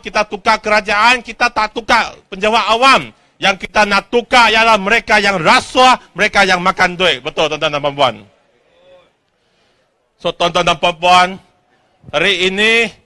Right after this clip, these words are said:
saya rasa kita pun sudah tunjuklah apa, apa perbezaan antara Pakatan Harapan dan Barisan Nasional. Hari ini kita bawa harapan kepada rakyat,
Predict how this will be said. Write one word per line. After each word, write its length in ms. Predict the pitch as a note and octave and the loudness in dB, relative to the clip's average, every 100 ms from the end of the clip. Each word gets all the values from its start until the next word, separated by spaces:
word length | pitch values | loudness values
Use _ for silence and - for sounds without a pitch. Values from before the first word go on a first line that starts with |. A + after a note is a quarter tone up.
| _ _ _ _ | _ _ _ _
saya 240 | F3+ F#3+ | -2 -2
rasa 180 | F#3 G3 G3 - - _ _ _ _ _ _ - | 2 4 4 0 -18 _ _ _ _ _ _ -16
kita 320 | F3 F#3+ F#3 | -2 0 0
pun 160 | F#3 | -4
sudah 240 | - F3+ F3+ | -4 -2 -2
tunjuklah 640 | F#3+ F3+ G3+ F#3 D3 C3+ | -6 -2 0 2 2 0
apa, 480 | E3+ - F#3 F3+ F3 _ - | -2 0 0 0 -2 _ -10
apa 180 | E3 F#3+ F3 | -6 -4 -4
perbezaan 720 | D#3+ E3+ D#3+ E3 E3 E3 E3 _ _ - | -4 -4 0 0 0 -2 -8 _ _ -10
antara 480 | D3 C#3+ E3 D#3+ D3 _ - | -8 -2 2 2 0 _ -10
Pakatan 480 | D3+ E3 E3 E3 | -6 -2 -2 0
Harapan 560 | D#3 D3+ - E3+ F3 A#3 _ _ | 0 0 2 0 0 -4 _ _
dan 240 | C#3+ D#3 D3 | -2 0 0
Barisan 320 | D3+ D3+ D3 | -2 -2 -6
Nasional. 480 | C#3+ C#3+ C3+ A#2 - _ - | -6 -8 -6 -6 -8 _ -6
Hari 320 | E3+ G3 F#3 | -2 0 0
ini 160 | F#3 G3 | -2 -4
kita 300 | F#3 G3+ G3 | -2 -2 2
bawa 260 | F#3 G#3 G3 | 4 4 4
harapan 540 | G3+ A#3 A#3+ B3+ A3 | 2 2 2 2 0
kepada 320 | F3 F#3 F3+ | -2 -2 0
rakyat, 480 | F3 E3 D#3+ C#3 | 2 2 2 0